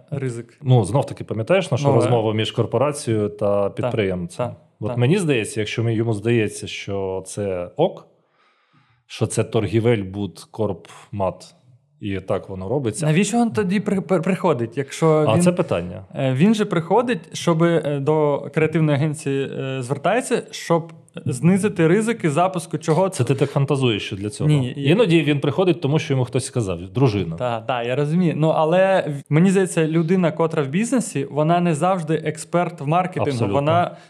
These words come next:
Speaker 1: є людина продаж, є людина продукт. І він може, ну, людина продаж ще більш про маркетинг. Він може класно розуміти, як будувати будинки, але він не знає цільову, він просто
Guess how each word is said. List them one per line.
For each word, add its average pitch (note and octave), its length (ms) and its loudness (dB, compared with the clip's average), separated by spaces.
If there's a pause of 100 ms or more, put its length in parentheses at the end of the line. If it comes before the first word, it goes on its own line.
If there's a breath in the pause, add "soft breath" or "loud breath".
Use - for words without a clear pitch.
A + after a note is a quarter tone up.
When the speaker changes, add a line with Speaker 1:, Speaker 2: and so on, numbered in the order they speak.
Speaker 1:
є E3+ 420 0
людина D3+ 540 2
продаж, D#3+ 520 0
є D3 180 0
людина E3 380 2
продукт. D3 520 -2
І D3 120 -6
він G3+ 160 2
може, F#3 260 0
ну, F3 120 4
людина D3 260 -2
продаж F#3+ 380 0
ще - 320 -4
більш E3 320 0
про D3+ 180 -2
маркетинг. D#3 540 -2 (800 soft breath)
Він F3 200 4
може F#3+ 320 2
класно F#3 680 0
розуміти, D#3 400 0
як D#3+ 200 -2
будувати D3+ 500 -2
будинки, D3 520 0 (200 soft breath)
але D#3+ 300 4
він E3 300 4
не E3+ 140 2
знає E3+ 460 2
цільову, C#3 460 -2
він C#3 140 -2
просто F#3 180 2